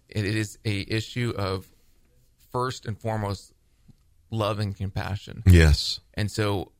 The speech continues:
Speaker 1: with specifically regarding abortion, it's a, it, it is a, people talk about in the military, you get post-traumatic stress from, from an I E D going off or being in, in warfare, or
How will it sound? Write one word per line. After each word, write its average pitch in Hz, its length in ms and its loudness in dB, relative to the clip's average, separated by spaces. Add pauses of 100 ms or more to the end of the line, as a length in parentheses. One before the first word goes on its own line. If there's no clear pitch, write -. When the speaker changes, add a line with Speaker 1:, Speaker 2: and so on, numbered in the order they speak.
(680)
Speaker 1:
with 113 320 -2 (320)
specifically 117 680 -6
regarding 95 500 -4
abortion, 101 560 -6 (1400)
it's - 180 -6
a, 170 80 -6 (180)
it, 113 160 -4 (100)
it 123 120 -2
is 123 180 -6
a, 104 360 -4 (760)
people 151 200 -6
talk 139 200 -6
about 110 160 -4
in 101 60 -6
the 107 60 -4
military, 104 580 -6 (120)
you 120 280 -4
get 113 180 -8
post-traumatic 113 520 -6
stress 104 300 -8
from, 92 260 -14 (140)
from 104 200 -6
an 101 100 -4
I 98 140 -6
E 98 80 -4
D 98 140 -4
going 92 220 -6
off 85 200 -8 (340)
or 107 280 -2
being 110 260 -6
in, 101 280 -4
in 95 180 -2
warfare, 98 460 -6
or 107 260 -6